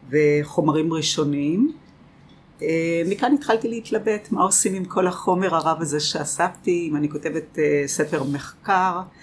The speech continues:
היו כאלה שהציעו לי ללכת לתואר שלישי ולעשות את העבודה הזו בעצם, אה, לדוקטורט. אה, אני חשבתי שבעצם אני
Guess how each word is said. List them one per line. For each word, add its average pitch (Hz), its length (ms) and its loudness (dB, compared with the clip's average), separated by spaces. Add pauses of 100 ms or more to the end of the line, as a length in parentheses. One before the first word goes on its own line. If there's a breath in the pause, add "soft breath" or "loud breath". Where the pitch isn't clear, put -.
(260 loud breath)
היו 170 200 0
כאלה 160 240 0
שהציעו 156 380 -2
לי 156 80 -2
ללכת 151 380 -4
לתואר 147 280 0
שלישי 151 520 -2
ולעשות 143 520 -2
את 151 120 -8
העבודה 147 380 -2
הזו 143 560 -4
בעצם, 135 640 -2
אה, 135 60 -4 (680 loud breath)
לדוקטורט. 151 760 2 (760 loud breath)
אה, 151 60 0 (760)
אני 165 240 2
חשבתי 170 920 0
שבעצם 156 800 0
אני 147 340 4